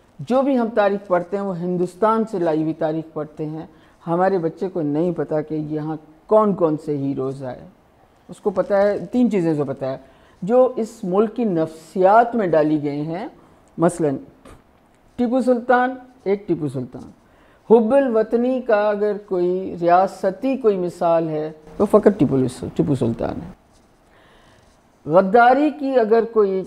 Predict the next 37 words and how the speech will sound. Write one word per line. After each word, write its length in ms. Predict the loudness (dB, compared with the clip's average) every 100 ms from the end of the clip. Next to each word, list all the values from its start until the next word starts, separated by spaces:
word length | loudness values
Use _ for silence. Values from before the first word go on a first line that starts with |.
| -10 -20 -18 -8
रियासती 720 | 2 4 4 2 -2 2 2
मिसाल 480 | 2 2 4 4 4
है, 420 | 0 -2 -4 -10 _ _ _ _ _ _ _ _ _ _ -6
तो 100 | -4
वो 100 | -2
मीर 240 | -2 -2
जाफ़र 360 | 0 -2 -4 -6
मीर 160 | -8
सादिक 360 | -10 -12 -14 -14
है। 300 | -20 -20 -20 _ _ _ _
इस 100 | -2
बच्चे 220 | -2 0
को 100 | 0
पता 220 | 0 0 -2
ही 60 |
नहीं, 240 | -2 -4 -4
यहाँ 200 | -4 -4
के 100 | -4
बच्चे 320 | -6 -4 -8
को, 180 | -8 -8
कि 100 | -6
ये 140 | -4
दो, 200 | -4 -6
तीनों 480 | -6 -6 -6 -4 -6
कौन 460 | -4 0 2 0
हैं। 240 | -2 -10 -18 _ _ _
मतलब, 120 | -6 -4
उसने 200 | -2 -2
रट्टा 280 | -2 -2
मारा 300 | -2 -4 -6
हुआ 220 | -10 -10 -12
है 260 | -12 -14 -16 -20 _ _ _ -6
कि 80 |
ये 100 | -2
तीन 260 | -2 0 -4
किरदार 500 | -4 -10 -8 -12 -12
हैं। 180 | -18